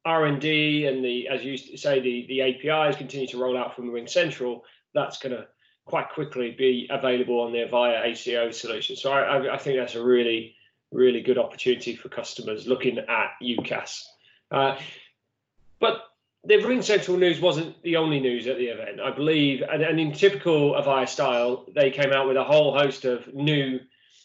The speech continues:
uh, and new releases and updates and that kind of thing. Just give me some highlights. I know you've written a roundup article, which I'd like to kind of point the readers to and the viewers,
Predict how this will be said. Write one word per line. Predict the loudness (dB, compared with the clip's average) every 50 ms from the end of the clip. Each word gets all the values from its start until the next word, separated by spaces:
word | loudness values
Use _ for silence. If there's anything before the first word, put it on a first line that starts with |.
| _ _ _ -6
uh, | -2 0 0 0 0 0 -2 -2
and | -2 -2 -2 -4 -8 -12 _ _ -18 -16 -14 -8
new | -2 4 6 6 6 6
releases | 4 2 2 0 0 -2 -2 0
and | 2
updates | 0 0 0 2 2 2 2 2 -2
and | -2 -2
that | -2 -2 -2
kind | -2 -4 -4
of | -4
thing. | -4 -6 -6 -8 -8 -20 -20 -20 -20 _ _ _ -20 -20 -20 -14
Just | -8 -8 -8 -8 -8 -6
give | -6 -4
me | -4 -4
some | -4 -2 -4
highlights. | -4 0 2 2 4 4 4 2 0 0 0
I | 2
know | 4 6
you've | 6 6 4 4
written | 2 0 2 0 -2
a | -2
roundup | 0 2 2 2 2 2 0 0 -2
article, | 0 -2 -2 -2 -4 -4 -4 -2 0
which | 0 0 0 0
I'd | 0 2
like | 2 2 2 0
to | -4 -8
kind | -4 -2 -2
of | -2 -2
point | 0 0 0 0 0
the | 0
readers | 0 0 0 0 -2 -4 -6
to | -6 -4 -2 -2 0 0
and | 0 0
the | -2
viewers, | -2 0 0 2 2 2 0 -2 -6 -12